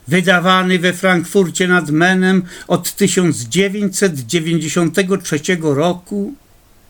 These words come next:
nie prowadzą polemik z polskojęzycznymi mediami w Polsce za pośrednictwem korespondencji wysyłanej do Prokuratury Krajowej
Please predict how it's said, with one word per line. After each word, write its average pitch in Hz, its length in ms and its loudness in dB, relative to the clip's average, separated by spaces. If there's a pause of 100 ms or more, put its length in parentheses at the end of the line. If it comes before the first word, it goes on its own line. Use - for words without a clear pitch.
(320)
nie 185 140 4
prowadzą 240 800 2
polemik 175 800 0 (380)
z - 140 -4
polskojęzycznymi 175 1400 2
mediami 175 640 2
w 180 80 -8
Polsce 180 840 -2 (500)
za 185 180 4
pośrednictwem 180 1300 0 (260)
korespondencji 202 1200 2
wysyłanej 156 800 2
do 147 120 0
Prokuratury 160 920 0
Krajowej 165 840 0